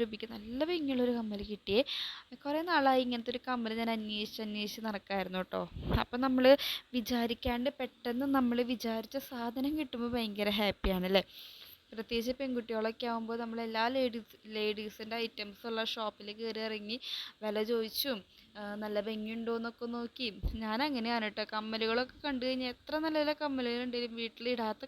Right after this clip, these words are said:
കമ്മലുകളുണ്ടെങ്കിൽ, പക്ഷെ എനിക്ക് ഭയങ്കര ഇഷ്ടമാണ് കമ്മലിൻ്റെ കളക്ഷൻ. എവിടെ പോയാലും ഞാനത് ഒരെണ്ണമെങ്കിലും മേടിക്കാതിരിക്കില്ല കേട്ടോ. അങ്ങനെ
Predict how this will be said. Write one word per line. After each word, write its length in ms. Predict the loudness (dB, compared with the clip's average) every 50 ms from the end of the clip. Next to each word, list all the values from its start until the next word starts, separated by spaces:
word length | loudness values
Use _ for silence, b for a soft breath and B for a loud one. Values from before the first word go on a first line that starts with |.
| -10
കമ്മലുകളുണ്ടെങ്കിൽ, 520 | -8 -8 -6 -6 -6 -6 -8 -8 -12 -12 -2
പക്ഷെ 140 | -2 -2 -2 -2
എനിക്ക് 120 | -10 -8 -6
ഭയങ്കര 300 | -6 -6 -4 -6 -6 -6 -6 -6
ഇഷ്ടമാണ് 340 | -6 -6 -6 -6 -6 -6 -8 -10
കമ്മലിൻ്റെ 480 | -10 -10 -8 -8 -8 -8 -6 -4 -2 -2 -2
കളക്ഷൻ. 300 | -2 -4 -4 -4 -4 -4 -2
എവിടെ 200 | -2 -2 -2 -2 -2
പോയാലും 360 | 0 0 2 2 2 2 4 4
ഞാനത് 240 | 4 4 4 4 2 2 2 0
ഒരെണ്ണമെങ്കിലും 520 | 0 0 2 2 4 4 4 2 4 8 8
മേടിക്കാതിരിക്കില്ല 760 | 8 8 6 2 2 2 2 2 0 -2 -6 -6 -4 0 2 2
കേട്ടോ. 200 | 2 2 0 -2 B B B B B B B B B B B B -2
അങ്ങനെ 200 | 0 2 2